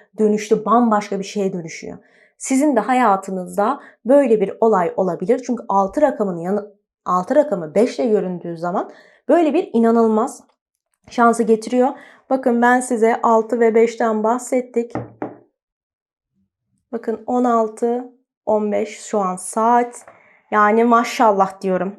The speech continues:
öncelikle. Çok güzel bir vakte denk geldiniz. Bu kadar yani bu denk gelişler tesadüf değil. Mutlaka size dediğim gibi bir enerji veriyor. Bir de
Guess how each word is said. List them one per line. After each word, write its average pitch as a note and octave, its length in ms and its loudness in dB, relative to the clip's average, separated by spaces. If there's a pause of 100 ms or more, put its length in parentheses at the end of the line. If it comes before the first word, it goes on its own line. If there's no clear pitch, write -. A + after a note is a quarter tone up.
öncelikle. F#3 840 -4
Çok A3 280 2
güzel G#3+ 400 2
bir G3+ 100 4
vakte F#3+ 460 2
denk A#3 260 4
geldiniz. B3+ 800 2
Bu - 40 -20
kadar A3 340 2
yani G#3+ 460 2
bu F4 100 2
denk F4 200 2
gelişler A3+ 500 0
tesadüf C#4+ 500 0
değil. A#3+ 160 -2
Mutlaka C#4 420 0
size B3+ 180 -6
dediğim B3+ 260 -4
gibi G#3 200 -4
bir G#3 100 4
enerji G#3 440 2
veriyor. A#3+ 240 2 (340)
Bir B4+ 40 2
de C#5 60 2